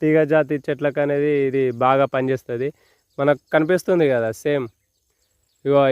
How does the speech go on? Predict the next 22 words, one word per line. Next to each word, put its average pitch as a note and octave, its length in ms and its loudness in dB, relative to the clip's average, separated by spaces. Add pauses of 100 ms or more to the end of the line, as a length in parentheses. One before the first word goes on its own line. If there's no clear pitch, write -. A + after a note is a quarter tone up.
ఇలాంటి D3+ 340 2 (1000)
పురుగు D3 280 0
అనేది E3 280 2
మనకు D3 280 -2 (840)
ఇందులో C3+ 280 0
పడుతుంది. C3+ 420 -2 (720)
చూడండి, C#3+ 320 0 (100)
మనం C#3+ 140 2 (120)
రెండు D3 220 0
బుట్టలు D#3+ 340 0
తీసుకున్నాం. C#3 460 -6 (840)
ఈ C3 120 -6
రెండు C#3 220 2
బుట్టలు D#3 320 0 (160)
ఈడ C#3 120 0 (220)
పెట్టేద్దాం, C3+ 420 -6 (140)
ఈడొకటి, C3+ 440 -4 (1120)
ఈడొకటి, B2 420 -4 (520)
ఈ B2 40 -4 (100)
రెండు C3+ 240 0
పెట్టేద్దామని C3+ 580 0
అనుకుంటున్నాను. A#2+ 640 -10